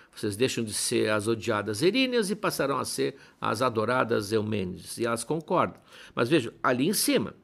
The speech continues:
Então, isso dá à democracia, e depois houve vários tipos de conselho, várias composições, dá uma força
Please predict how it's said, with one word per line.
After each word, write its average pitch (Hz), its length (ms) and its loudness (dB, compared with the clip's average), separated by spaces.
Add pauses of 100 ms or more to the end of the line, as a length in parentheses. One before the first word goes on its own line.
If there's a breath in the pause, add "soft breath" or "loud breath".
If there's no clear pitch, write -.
(500 soft breath)
Então, 117 360 2
isso 233 400 0
dá 170 360 2
à 131 80 0
democracia, 123 840 0
e 123 60 0
depois 117 340 0
houve 120 180 -2
vários 127 440 0
tipos 120 340 -6
de 92 180 -12
conselho, 107 800 -2 (260 loud breath)
várias 113 360 -2
composições, 113 920 -2 (300 loud breath)
dá 151 120 0
uma 220 180 2
força 202 560 2